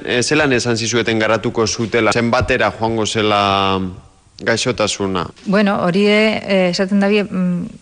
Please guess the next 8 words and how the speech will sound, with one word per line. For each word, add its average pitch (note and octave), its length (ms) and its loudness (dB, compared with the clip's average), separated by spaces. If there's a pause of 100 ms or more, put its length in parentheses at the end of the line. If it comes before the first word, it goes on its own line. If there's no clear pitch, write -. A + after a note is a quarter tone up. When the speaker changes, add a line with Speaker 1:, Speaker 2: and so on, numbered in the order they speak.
Speaker 2:
pertsona G#3+ 340 2
bakotxak G3+ 320 0
naiz G#3 160 2
eta G3 180 -2
famili F#3+ 960 0 (100)
baten G3 380 0
egon, G#3+ 280 2 (120)
eta E3 460 -2